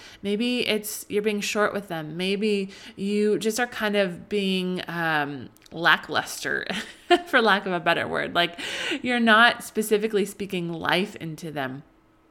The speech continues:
Maybe you're full of anger and that is a struggle for you. And I get that. I have been there. I am there some days still. It is a hard thing if, if that's w-,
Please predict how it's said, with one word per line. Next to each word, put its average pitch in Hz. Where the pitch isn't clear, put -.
Maybe 208
you're 247
full 196
of 208
anger 208
and 208
that 190
is 202
a 214
struggle 196
for 247
you. 202
And 180
I 175
get 185
that. 180
I 170
have 185
been 190
there. 202
I 170
am 190
there 180
some 180
days 170
still. 190
It 208
is 190
a 190
hard 214
thing 214
if, 196
if 180
that's 190
w-, 175